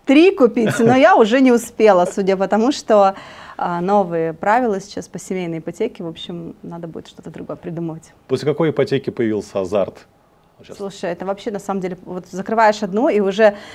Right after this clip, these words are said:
Speaker 1: то есть это всегда, знаешь, такое смешное, ты типа: «Господи, пожалуйста,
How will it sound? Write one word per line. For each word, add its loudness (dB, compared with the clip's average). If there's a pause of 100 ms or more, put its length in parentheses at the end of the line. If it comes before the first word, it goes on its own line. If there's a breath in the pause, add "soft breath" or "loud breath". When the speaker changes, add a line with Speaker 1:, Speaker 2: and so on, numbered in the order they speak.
Speaker 1:
то 2
есть -8
это 2
всегда, 0
знаешь, 0
такое -6
смешное, 0
ты -2 (640 loud breath)
типа: -14
«Господи, -6
пожалуйста, -4